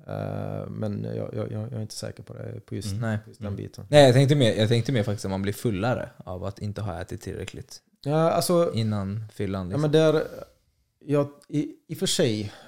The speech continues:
Speaker 1: eh, för att jag tror att en, en hel del av alkoholupptaget är liksom ganska långt ner i tarmen.
Speaker 2: Just det.
Speaker 3: Mm.
Speaker 1: Eh, vilket gör så, så att även om du, för, för där är ju en sån här grej, så att, ehm,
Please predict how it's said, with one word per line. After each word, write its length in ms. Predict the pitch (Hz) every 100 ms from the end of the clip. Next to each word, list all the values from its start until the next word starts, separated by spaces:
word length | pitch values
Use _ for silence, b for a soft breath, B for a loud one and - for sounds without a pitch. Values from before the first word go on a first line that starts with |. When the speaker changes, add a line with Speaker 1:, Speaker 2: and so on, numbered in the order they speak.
| -
Speaker 1:
eh, 160 | 123
för 200 | 113 131
att 240 | 123 - -
jag 100 | 131
tror 160 | - 139
att 100 | 131
en, 260 | 131 127
en 120 | - 120
hel 380 | 117 127 117
del 320 | 113 113 107 107
av 280 | 107 104
alkoholupptaget 1600 | 104 107 110 113 110 107 - _ - _ _ - 113 101 101 104 -
är 140 | 107 101
liksom 320 | 98 107 101
ganska 340 | 98 95 -
långt 340 | 98 101 101 120
ner 320 | 127 151 120
i 60 |
tarmen. 500 | 92 71 - - 50 98 -
Speaker 2:
Just 260 | 107 101
det. 80 | -
Speaker 3:
Mm. 560 | 85 98 110 110 107 107
Speaker 1:
Eh, 60 | -
vilket 260 | 120 117
gör 180 | 127 113
så, 160 | 107 110
så 100 | 117
att 100 | -
även 240 | 131 131 147
om 120 | 135
du, 220 | 117 113 - _
för, 200 | 139 123 - - 127 _ _ -
för 80 |
där 80 | 139
är 60 | 147
ju 80 | 131
en 60 |
sån 140 | 110 110
här 80 |
grej, 240 | 104 107 107
så 80 | 117
att, 240 | 110 -
ehm, 400 | 107 101 101 95